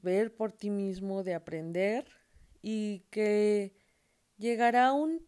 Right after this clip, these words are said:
día o llegará el momento en el que lo vas a recordar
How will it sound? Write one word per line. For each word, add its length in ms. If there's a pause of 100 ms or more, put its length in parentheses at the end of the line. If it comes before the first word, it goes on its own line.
(140)
día 640
o 140
llegará 460
el 100
momento 680
en 180
el 180
que 100
lo 160
vas 240
a 80
recordar 760